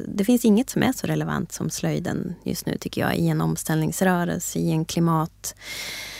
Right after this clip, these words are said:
en osäker klimatframtid. Allt som är slöjden har så mycket att, ehm,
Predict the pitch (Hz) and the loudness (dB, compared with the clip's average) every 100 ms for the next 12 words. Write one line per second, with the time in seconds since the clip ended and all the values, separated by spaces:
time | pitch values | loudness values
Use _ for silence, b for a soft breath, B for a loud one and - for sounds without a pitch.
0 | B B B - 190 240 208 202 208 202 | B B B 4 6 8 8 6 2 2
1 | - 175 170 208 - - 165 - 208 190 | 2 4 4 2 -2 0 0 2 4 4
2 | - 240 254 - - - - - - - | 6 6 6 4 -2 -6 -6 -8 -10 -2
3 | 175 175 226 196 - 160 - - 160 185 | 2 4 4 2 2 2 2 2 0 2
4 | 175 - 151 156 - - 170 - - 170 | 2 2 0 -2 -4 -4 -4 -8 -6 -4
5 | - - - 170 165 170 175 - 175 | -6 -10 -8 -6 -4 -4 -4 -4 -6